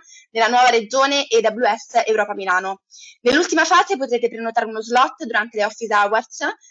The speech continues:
con esperti A W S. E inizia ora il sondaggio dove appunto potrete indicare se desiderate una prova gratuita.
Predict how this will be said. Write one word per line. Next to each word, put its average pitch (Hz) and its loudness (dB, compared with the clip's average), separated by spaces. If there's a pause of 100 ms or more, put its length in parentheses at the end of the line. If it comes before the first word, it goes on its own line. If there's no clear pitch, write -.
(160)
con 233 0
esperti 233 -2
A 226 4
W 208 -2 (160)
S. - -12 (2750)
E 226 4
inizia 330 0
ora 302 4
il 302 -2
sondaggio 294 0
dove 240 0
appunto 247 -4
potrete 226 -2
indicare 233 2
se 233 -2
desiderate 220 0
una 214 -4
prova 226 -2
gratuita. 339 0